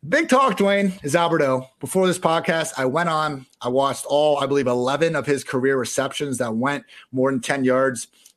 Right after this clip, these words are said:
As I pulled it up, I saw the P F F receiving grade. My God, it's, like, sixth or seventh in the N F L over the past two seasons. I watched the film, Dwayne.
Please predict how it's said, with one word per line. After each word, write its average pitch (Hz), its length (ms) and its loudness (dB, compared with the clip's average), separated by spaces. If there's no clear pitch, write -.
As 120 140 -2
I 139 80 2
pulled 151 280 2
it 147 60 4
up, 147 240 2
I 117 120 -4
saw 127 280 0
the 127 60 -2
P 143 220 0
F 139 120 0
F 139 140 0
receiving 113 360 -4
grade. 101 220 -6
My 113 160 -2
God, 113 300 -2
it's, - 100 -8
like, 104 160 -8
sixth - 320 -4
or 147 60 -2
seventh 139 400 -2
in 135 80 0
the 120 140 2
N 120 80 0
F 123 160 -4
L 113 180 0
over 110 220 -2
the 110 80 -6
past 113 340 -4
two 113 140 -4
seasons. 160 560 0
I 135 60 -6
watched 135 280 -2
the 135 80 -8
film, 143 300 -2
Dwayne. 139 360 -2